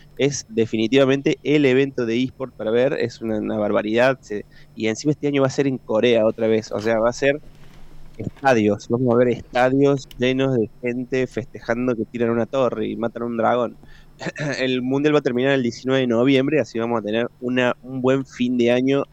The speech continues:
eh, hablando de League of Legends. Lo que se sabe con respecto a la canción oficial gods es que va, el vi-, el videoclip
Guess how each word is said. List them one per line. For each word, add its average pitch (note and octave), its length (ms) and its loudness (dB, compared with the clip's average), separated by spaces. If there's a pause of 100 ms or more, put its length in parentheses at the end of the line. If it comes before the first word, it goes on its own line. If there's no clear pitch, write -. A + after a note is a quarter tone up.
(120)
eh, A2+ 200 -2
hablando A#2+ 720 2
de A#2 80 -4
League A#2+ 200 2
of A#2+ 100 4
Legends. G#2+ 400 0 (560)
Lo D3+ 200 4
que F3+ 140 -4
se C3+ 120 -2
sabe A#2+ 380 4
con A2+ 140 -6
respecto A2+ 360 -6
a A2+ 40 0
la A2 60 0
canción A2+ 360 -4
oficial A#2 440 -2
gods C3+ 440 -2
es B2+ 140 -6 (100)
que D3 160 0
va, A#2+ 240 2
el A2 360 -2
vi-, A2 220 -4
el A2 160 -6
videoclip B2 460 -4